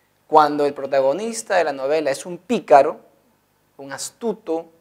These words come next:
una persona que vive en la miseria y engañando para poder sobrevivir,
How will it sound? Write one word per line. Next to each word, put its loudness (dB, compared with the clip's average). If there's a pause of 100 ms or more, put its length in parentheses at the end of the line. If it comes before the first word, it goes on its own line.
una -8
persona -6
que -14
vive -10
en -20
la -16
miseria -8
y -8
engañando -10
para -6
poder 0
sobrevivir, -6